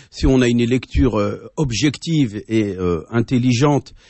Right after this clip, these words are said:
et, et globale de, euh, la vie du prophète Mohammed sallallahu alayhi wa sallam, on constate que, euh, et tout cela est totalement faux et que le prophète, l'essentiel de sa vie, n'a jamais été de, de guerroyer.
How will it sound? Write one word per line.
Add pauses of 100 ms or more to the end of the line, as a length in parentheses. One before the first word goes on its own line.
(140)
et,
et
globale
de,
euh,
la
vie
du
prophète
Mohammed
sallallahu
alayhi
wa
sallam,
on
constate
que, (440)
euh,
et
tout
cela
est
totalement
faux (320)
et
que
le
prophète,
l'essentiel
de
sa
vie,
n'a
jamais
été
de,
de
guerroyer.